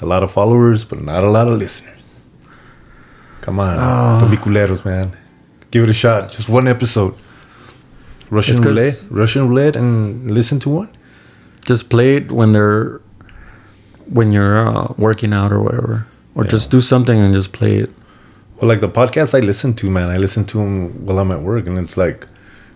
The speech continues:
Speaker 1: nonstop, maybe six, seven hours of nonstop podcast.
Speaker 2: Uh-huh.
Speaker 1: Like, music, dude, just here on the weekends.
Speaker 2: No,
Speaker 1: Basically,
Speaker 2: I gotta
Speaker 1: it's just
Speaker 2: have, I gotta
Speaker 1: podcast,
Speaker 2: have the,
Speaker 1: man.
Speaker 2: I gotta have the music, man.
Speaker 1: But it's
Speaker 2: I gotta
Speaker 1: good.
Speaker 2: have
Speaker 1: <clears throat> Right there at the shop, you know how you walk into Fox Plaza?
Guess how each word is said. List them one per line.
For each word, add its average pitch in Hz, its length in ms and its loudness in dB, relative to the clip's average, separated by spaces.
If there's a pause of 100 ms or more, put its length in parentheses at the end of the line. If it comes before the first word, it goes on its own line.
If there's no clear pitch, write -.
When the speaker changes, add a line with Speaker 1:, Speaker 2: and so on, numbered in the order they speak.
(120)
Speaker 1:
nonstop, 95 680 -2
maybe 98 220 -2
six, - 380 -6
seven 101 260 0
hours 92 240 0
of 85 180 -4
nonstop 90 580 -4
podcast. - 580 -10 (120)
Speaker 2:
Uh-huh. 92 300 0 (880)
Speaker 1:
Like, 90 180 -4
music, 113 560 0 (680)
dude, 92 280 -8 (160)
just - 220 -12
here 98 180 -2
on 110 80 0
the 98 80 -2
weekends. 113 480 -6 (680)
Speaker 2:
No, 107 120 0
Speaker 1:
Basically, 95 260 2
Speaker 2:
I 120 40 0
gotta 123 120 2
Speaker 1:
it's 101 80 -2
just 95 140 -4
Speaker 2:
have, - 100 -6
I - 100 -2
gotta 110 160 0
Speaker 1:
podcast, 82 40 2
Speaker 2:
have 98 120 0
the, 98 120 -4
Speaker 1:
man. 98 220 -6
Speaker 2:
I 101 100 -2
gotta 107 200 2
have 95 160 0
the 92 80 -2
music, 92 380 0
man. 110 280 -6 (840)
Speaker 1:
But 110 120 -2
it's 101 120 -4
Speaker 2:
I - 40 -12
gotta - 160 2
Speaker 1:
good. 90 100 -2
Speaker 2:
have 90 500 -2
Speaker 1:
<clears throat> 87 40 -6
Right 92 120 -4
there 113 100 4
at 117 100 2
the 104 60 2
shop, 110 280 0
you 107 60 0
know 113 120 4
how 117 60 6
you 113 160 2
walk 104 220 0
into 117 200 0
Fox - 240 -4
Plaza? 127 300 2